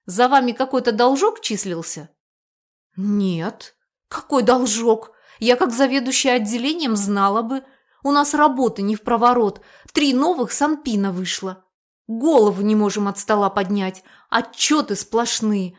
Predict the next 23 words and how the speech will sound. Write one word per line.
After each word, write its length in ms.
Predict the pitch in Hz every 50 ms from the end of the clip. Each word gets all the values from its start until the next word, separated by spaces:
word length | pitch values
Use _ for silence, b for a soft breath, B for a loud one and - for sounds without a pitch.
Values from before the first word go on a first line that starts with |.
| b b
ответы, 580 | 226 262 - - 208 185 226 262 269 269 - 196
номенклатура. 1000 | 196 208 226 247 254 247 254 262 262 269 269 - - 269 269 254 214 185 180 B B B B B B
Нам 340 | 208 240 277 302 330 339 320
некогда 400 | 302 269 247 247 254 247 226 277
сплетничать. 800 | 269 - - 254 262 247 254 262 247 226 - 240 220 - - _ _ _ _ _ _
Всё 200 | - - - 370
сами 340 | 370 - - 294 285 285 285
тянем, 520 | 277 285 - 262 262 262 247 254 254 247 B B B B
а 120 | B 214 -
хозяйственная 760 | - 247 208 185 220 220 233 220 - - 202 202 202 196 196
служба 560 | - - 208 233 285 370 339 269 202 175 175
не 320 | 202 - 180 190 185 185 180
помогает, 720 | 185 226 220 247 294 320 320 330 330 277 208 160 156 -
хотя 340 | - - 190 185 - 208 190
мы 200 | 196 196 202 220
одна 280 | 254 254 240 233 220
организация. 880 | 226 254 247 285 311 330 330 330 349 285 190 - - - - 160 - _ _ _ _ _ _ _ _ _ -
Вот 200 | - 294 285 - b b b b
чем 260 | b - - 403 349 269
вы 80 | 240
там 200 | 240 226 220 214
занимаетесь?» 960 | 196 196 233 262 294 311 302 277 208 165 165 156 - - 165 156 - - _ _ _ _ _ _ _ _ _ _ _ _ _ _ _ _
«Помогла, 680 | - 214 196 196 190 185 180 208 214 240 262 285 285